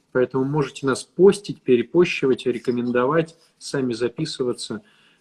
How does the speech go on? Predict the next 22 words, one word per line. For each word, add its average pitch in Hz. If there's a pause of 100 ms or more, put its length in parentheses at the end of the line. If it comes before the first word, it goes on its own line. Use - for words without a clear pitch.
(120)
э, 131
вот, 113
чтобы 131
у 117
других 123
тоже 123
была 117
какая-то 120
история, 131 (420)
э, 113
конструктивная 117
в 113
ваших 117
се-, 127
вот, 110
ну, 127
в 113
их -
семьях. 107 (400)
Поэтому 123
Рома 127
Голованов, 170